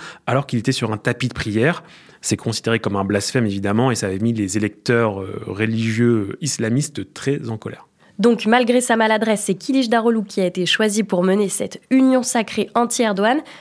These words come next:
Speaker 2: Quels sont les partis qui la composent ?
Speaker 1: En fait, on parle de la table des six, euh, parce que c'est une alliance composée de six partis. Elle
Speaker 2: Mhm.
Speaker 1: va du centre-gauche à une certaine droite nationaliste. Et cette alliance, elle est aussi soutenue par, euh, le H D P, qui est le grand parti de gauche pro-kurde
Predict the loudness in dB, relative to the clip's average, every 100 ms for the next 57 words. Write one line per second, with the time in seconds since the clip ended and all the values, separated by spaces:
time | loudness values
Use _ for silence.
0 | -8 -2 0 2 2 2 -2 -6 -4 -4
1 | -2 -4 -4 -4 -4 -10 -10 -4 0 0
2 | 0 2 2 4 4 2 -4 -2 0 2
3 | 0 0 0 2 2 2 -4 -6 -4 -2
4 | -2 0 0 2 2 2 0 -2 -4 0
5 | 0 0 -2 0 0 0 -2 -2 0 0
6 | -6 -6 0 2 0 -2 -6 -6 -2 -2
7 | -2 -2 2 2 2 2 -2 -2 -4 -2
8 | -2 0 0 0 0 -2 -4 -2 0 2
9 | 2 0 -2 -12 -12 -12 -4 -2 0 0
10 | 2 2 2 2 2 0 -2 -4 -4 0
11 | 2 2 0 2 0 0 -2 -2 -2 -2
12 | 0 2 2 2 -2 0 0 0 0 -2
13 | -4 -6 -6 -4 -2 2 2 2 0 0
14 | 2 0 0